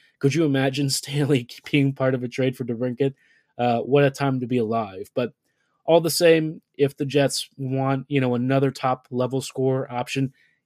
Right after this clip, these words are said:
Alex checks off all the boxes. And like I said, you know, he, he may not be on the level of a Timo Meier a hundred percent, but he comes pretty darn close, and he's a phenomenal player in his own right,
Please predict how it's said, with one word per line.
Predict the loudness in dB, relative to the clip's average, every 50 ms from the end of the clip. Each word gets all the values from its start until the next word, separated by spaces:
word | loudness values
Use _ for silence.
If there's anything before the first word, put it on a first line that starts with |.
| -6 -2
Alex | 2 2 2 2 -2 -6
checks | -2 0 0 0 0 -2 -2
off | -2 -2 0
all | -2 -2 -2
the | -4 -2
boxes. | -2 0 0 0 -2 -2 -4 -2 -2 -2 -2 -4 -8 _ _ _ _ _ _ -2
And | 0 2 2 2 0 -4 -8 _ _ 0
like | 0 0 2 2
I | 2
said, | 2 2 2 0 0 -2 -6 -6
you | 0 2 2
know, | 4 2 0 -2 -6 _ _ _
he, | _ -4 -2 -2 -2 -2
he | -2 -2 0
may | 0 0 0 0
not | 0 0 0 0
be | 2 2
on | 2 2
the | 0 0
level | 0 0 0 0 0 0 -2 -2
of | -2 -4
a | -6
Timo | -8 -6 -4 -4 -2 -2 -2
Meier | -2 -2 0 0 0 0 -2 -6 -10
a | -6
hundred | -4 -4 -6 -6 -6
percent, | -6 -4 0 0 0 0 0 _ _ _ _ _ _ _ 2
but | 2 2 2 _ _ _
he | -10 -8 -6
comes | -6 -6 -6 -6 -8 -4
pretty | -4 -2 -2 0
darn | 0 2 0 0 -2
close, | -4 0 0 0 0 0 -4 -8 _ -20 _ _ -2 2
and | 4 6 6 4 2 0
he's | 0 2 2 2 2
a | -2
phenomenal | -6 -4 -2 -2 0 0 0 0 0 0
player | 0 0 0 2 2 0 0
in | 0
his | -2 -2 0 0
own | 0 0 0 -2
right, | -2 -2 -2 -4